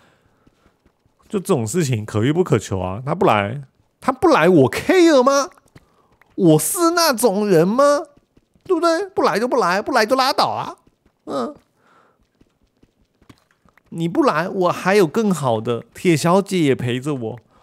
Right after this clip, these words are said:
黄金也在，红石姐姐也都在，对不对？没问题的。嗯，挖掘躲猫猫，没错，没错。我们现在也在体验挖掘躲猫猫啊。你看，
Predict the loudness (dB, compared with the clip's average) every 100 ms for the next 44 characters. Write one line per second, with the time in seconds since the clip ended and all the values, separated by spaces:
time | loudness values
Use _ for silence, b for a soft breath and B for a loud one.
0 | b -2 0 0 -4 -2 0 0 -2 -6
1 | -8 _ -6 -4 -2 -4 -4 -4 -4 -6
2 | -8 _ _ -4 -4 -4 -6 -4 -4 -2
3 | -4 -2 -6 -8 _ _ _ _ -12 -6
4 | -6 -8 -12 -8 -4 -4 -4 -10 -14 -16
5 | b b b b b b b _ -12 -10
6 | -10 -14 -18 _ -20 _ _ _ _ _
7 | _ -10 -8 -4 -2 -4 -4 -6 -4 -6
8 | -6 -6 -2 2 2 0 -8 _ _ -10
9 | -10 -10 -4 -2 -2 -6 -14 b b b
10 | b b _ -8 -4 -2 0 0 -2 -8
11 | -6 -4 -2 -2 -2 -2 -2 -2 -2 -2
12 | -2 -2 -6 -10 -6 -2 -2 -4